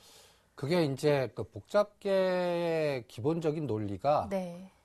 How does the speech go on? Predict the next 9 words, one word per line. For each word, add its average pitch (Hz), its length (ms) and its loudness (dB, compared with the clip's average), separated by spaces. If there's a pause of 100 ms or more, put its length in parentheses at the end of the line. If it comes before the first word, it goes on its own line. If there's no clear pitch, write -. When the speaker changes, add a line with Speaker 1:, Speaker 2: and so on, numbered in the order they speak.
(120)
Speaker 1:
어떤 208 440 2
현상이 190 540 2
들어왔을 127 560 2
때 156 160 -4
실제 - 720 -4
생태계, 196 600 -4
주식의 175 580 -4
종목들의 147 800 -2
생태계는 160 600 -6